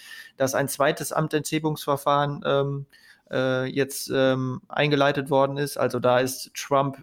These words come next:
einmal mehr, ähm, <laughs> Vorreiter im, im negativen Sinn. Ähm, also, ähm, dieses tief gespaltene Land der U S A, das, ähm, gilt es jetzt wirklich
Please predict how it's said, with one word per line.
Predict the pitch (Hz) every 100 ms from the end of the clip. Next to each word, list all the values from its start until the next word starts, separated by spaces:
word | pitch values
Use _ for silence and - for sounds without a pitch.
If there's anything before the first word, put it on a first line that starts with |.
| -
einmal | 135 156 147
mehr, | 135 139 143 139 139
ähm, | 131 131 131 127
<laughs> |
Vorreiter | - - 156 - 147 139 - 143 143 - - -
im, | 139 131 127
im | 131
negativen | 127 139 135 131 135 131 120
Sinn. | 131 143 147 - - - -
Ähm, | 131 127 127 123 -
also, | 123 123 120 120 120 120 117
ähm, | 123 117 117 120 - _
dieses | 139 135 131
tief | 214 208 -
gespaltene | 147 - 147 143 131
Land | 135 139 127 -
der | 123
U | 131
S | 123
A, | - 127 123
das, | 120 117 - - -
ähm, | 127 123
gilt | 127 139
es | - -
jetzt | 131 135
wirklich | 135 135 131